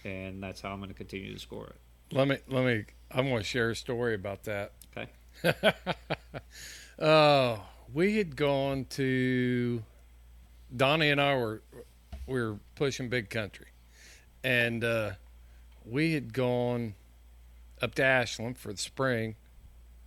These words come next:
Speaker 2: Yeah, spring. Uh, classic or whatever it was that they
Speaker 1: Mm-hmm.
Speaker 2: had up there.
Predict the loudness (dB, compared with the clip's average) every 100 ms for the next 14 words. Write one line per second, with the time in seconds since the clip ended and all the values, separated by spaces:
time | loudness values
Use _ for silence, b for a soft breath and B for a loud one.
0 | -2 0 0 -4 -4 -2 -2 -6 -20 B
1 | B B B B B -6 0 0 0 -4
2 | -2 2 2 0 -6 -4 -2 0 -2 -2
3 | 0 0 0 -4 -2 0 2 2 0 0
4 | 0 2 -2